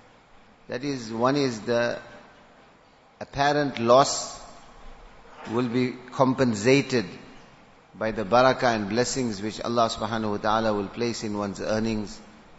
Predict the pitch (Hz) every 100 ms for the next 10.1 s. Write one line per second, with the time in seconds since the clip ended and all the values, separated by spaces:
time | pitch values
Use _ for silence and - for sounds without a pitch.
0 | - - - 90 107 120 117 110 104 104
1 | 110 90 107 117 110 107 101 95 - 113
2 | 110 101 98 104 95 95 98 95 - 90
3 | 98 95 90 101 101 107 107 - - 151
4 | 147 135 117 117 120 120 107 110 104 117
5 | 110 - 117 123 - 123 120 - - -
6 | - - - - - - - - _ _
7 | _ _ - 147 156 131 127 117 110 87
8 | - - - - 95 120 131 127 120 120
9 | 113 127 123 117 110 101 - 104 90 -